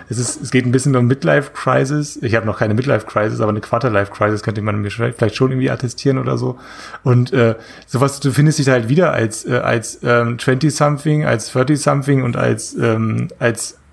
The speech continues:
Mensch, der irgendwie über vierzig ist und, äh, irgendwie guckt, was er mit seinem Leben anstellt. Und, äh,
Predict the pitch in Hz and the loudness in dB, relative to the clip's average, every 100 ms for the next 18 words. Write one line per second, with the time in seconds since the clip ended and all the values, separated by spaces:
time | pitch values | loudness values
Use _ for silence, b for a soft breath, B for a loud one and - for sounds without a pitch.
0 | - 143 123 123 - 123 120 120 120 120 | -10 -2 0 0 2 2 2 0 2 0
1 | 117 B B B B - 123 120 - 143 | -2 B B B B 0 2 4 2 2
2 | 170 151 151 143 - 123 120 - 123 120 | 2 0 -2 -4 -4 -2 -2 -2 -2 2
3 | 123 127 123 120 - 123 131 135 127 123 | 2 2 0 0 -4 0 0 2 2 2
4 | 117 117 151 135 110 104 - 107 107 120 | 4 4 2 0 -2 -2 -2 0 0 -2
5 | 110 110 123 110 | -4 -2 -2 -2